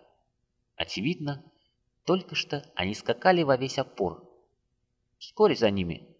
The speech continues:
появился другой, ещё более многочисленный отряд.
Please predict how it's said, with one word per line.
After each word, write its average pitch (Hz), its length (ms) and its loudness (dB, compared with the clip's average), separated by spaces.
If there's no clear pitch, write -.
появился 160 460 0
другой, 104 500 0
ещё 104 280 2
более 170 440 0
многочисленный 123 840 -6
отряд. - 500 -6